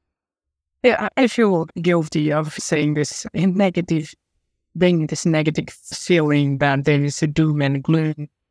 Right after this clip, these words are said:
But that's precisely what makes this idea of community and kinship really important, that we, if we hold together,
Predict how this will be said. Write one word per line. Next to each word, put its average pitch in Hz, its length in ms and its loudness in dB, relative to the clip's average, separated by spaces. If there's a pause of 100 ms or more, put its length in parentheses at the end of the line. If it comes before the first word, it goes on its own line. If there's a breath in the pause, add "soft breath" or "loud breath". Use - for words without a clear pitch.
(120)
But 156 140 -2
that's 185 380 0
precisely 165 540 0
what 156 180 2
makes 156 460 -2 (100)
this - 340 0
idea 156 360 2
of 143 280 -4 (680)
community 165 480 2
and 156 240 -2
kinship 170 440 -2
really 175 380 2
important, 165 560 -2
that 156 140 -2 (180)
we, 165 240 -2 (380)
if - 160 -8
we 165 180 2
hold 170 460 0
together, 175 600 0